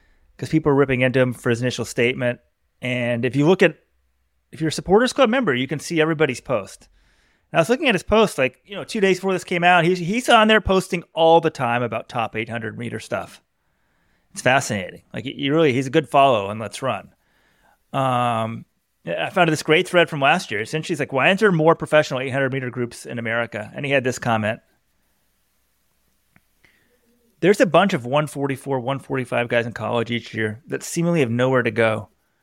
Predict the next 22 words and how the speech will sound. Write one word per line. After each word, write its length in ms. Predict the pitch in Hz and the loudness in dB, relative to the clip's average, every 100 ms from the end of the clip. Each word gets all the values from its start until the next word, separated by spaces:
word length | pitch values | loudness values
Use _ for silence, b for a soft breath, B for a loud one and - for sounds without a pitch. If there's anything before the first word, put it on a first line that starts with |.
| _ _ _ _ | _ _ _ _
The 80 | 165 | -4
U 200 | 165 196 | 2 6
S 140 | 269 285 | 4 4
should 240 | 285 196 | 0 2
have 260 | 190 151 - | 4 2 0
five 480 | - 175 196 277 370 | 0 4 4 2 0
to 100 | 311 | -4
six 480 | - 214 180 - | 0 -2 -2 -6
one 300 | 147 156 202 | -4 -2 -2
forty-three 720 | 226 233 226 214 185 - 190 | -4 -4 -4 -4 -6 -4 -4
guys 360 | 151 131 131 - | 2 2 2 -4
each 320 | 170 175 - | -10 -10 -6
year, 320 | 131 120 120 _ _ _ _ _ _ | -2 0 -2 _ _ _ _ _ _
which 220 | 175 170 175 | -2 0 0
would 160 | 151 | -2
push 300 | - 170 - | 0 -2 -2
two 240 | - 214 233 | -6 -2 -2
to 80 | 254 | -2
three 260 | 226 208 | -2 0
running 300 | 185 175 160 | 2 0 0
one 220 | 147 151 | 0 0
forty-two 720 | 147 147 147 135 147 131 135 | 0 -2 -2 -2 0 0 0